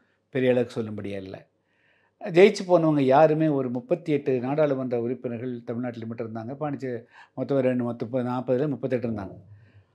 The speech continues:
அவங்களுடைய பெர்ஃபார்மன்ஸு, இந்த அஞ்சு வருஷத்துல திமுக கூட்டணியினுடைய வந்து செயல்பாடு, ஒரு இதனால தமிழ்நாட்டுக்கு நல்லது நடந்ததுன்னு சொல்றதுக்கு ஒண்ணுமே இல்ல.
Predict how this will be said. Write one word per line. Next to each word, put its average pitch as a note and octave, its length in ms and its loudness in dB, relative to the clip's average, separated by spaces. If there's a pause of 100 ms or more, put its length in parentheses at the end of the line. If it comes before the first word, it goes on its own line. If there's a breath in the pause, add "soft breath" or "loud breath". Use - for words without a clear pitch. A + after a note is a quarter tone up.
(120)
அவங்களுடைய F3+ 360 4
பெர்ஃபார்மன்ஸு, G3 760 8 (360)
இந்த D3 360 10
அஞ்சு E3+ 360 6
வருஷத்துல C#3 520 2 (520)
திமுக F#3 540 10
கூட்டணியினுடைய D3+ 880 2
வந்து D#3+ 200 -4
செயல்பாடு, D3 760 4 (420 soft breath)
ஒரு E3+ 180 6
இதனால A3 540 12
தமிழ்நாட்டுக்கு F3 720 8
நல்லது C#3 360 2
நடந்ததுன்னு C#3+ 400 -2
சொல்றதுக்கு C#3 260 -6
ஒண்ணுமே A#2 400 -6
இல்ல. G#2+ 300 -14